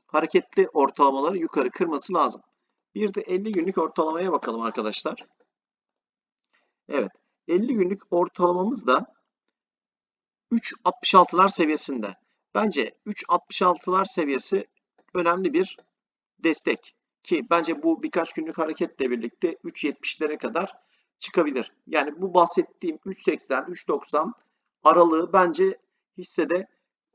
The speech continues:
kritik destek konumunda. Yani bu seviyelere bir geri çekilme eğer olacaksa bu seviyeler ışığında bir geri çekilmeyi bekleyebiliriz diye düşünüyorum arkadaşlar.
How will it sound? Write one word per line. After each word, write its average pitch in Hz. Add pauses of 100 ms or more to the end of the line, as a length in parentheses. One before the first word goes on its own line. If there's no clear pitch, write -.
(140)
kritik - (960)
destek 185
konumunda. 151 (240)
Yani 135
bu 196
seviyelere 170 (240)
bir 175
geri 147
çekilme 143
eğer 135
olacaksa 151
bu 190
seviyeler 165
ışığında 147
bir 135
geri 147
çekilmeyi 143 (540)
bekleyebiliriz 170
diye 160
düşünüyorum 139 (160)
arkadaşlar. -